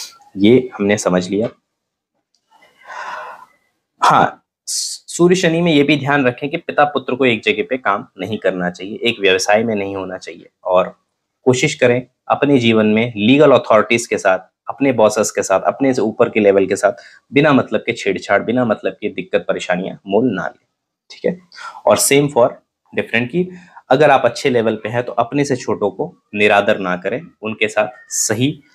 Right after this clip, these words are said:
बर्ताव रखें। तो दोस्तों, ये मैंने overall आपको बता दिया कि अलग-अलग ग्रहों के साथ बैठने पे शनि देवता यहाँ पे किस तरह प्रकार का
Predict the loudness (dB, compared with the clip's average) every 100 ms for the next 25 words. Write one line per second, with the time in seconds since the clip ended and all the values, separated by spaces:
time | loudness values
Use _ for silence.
0 | -4 -4 -2 -4 -4 -10 _ _ _ _
1 | _ _ _ _ _ _ _ _ _ _
2 | _ _ _ _ -18 -18 -18 _ _ _
3 | _ _ 0 2 4 4 2 0 -16 -14
4 | -10 -12 -6 2 4 4 4 4 4 6
5 | 6 6 2 0 -2 -2 -2 _ _ -8
6 | 0 2 2 2 0 -2 -10 0 4 4
7 | 4 0 0 -4 -4 -4 -4 -6 -6 _
8 | _ _ _ _ _ _ 0 2 2 -2
9 | -2 -6 -2 -2 0 -2 -2 -6 -6 -8
10 | -8 -8 -8 -6 -8 -6 -2 0 0 -2
11 | -6 -6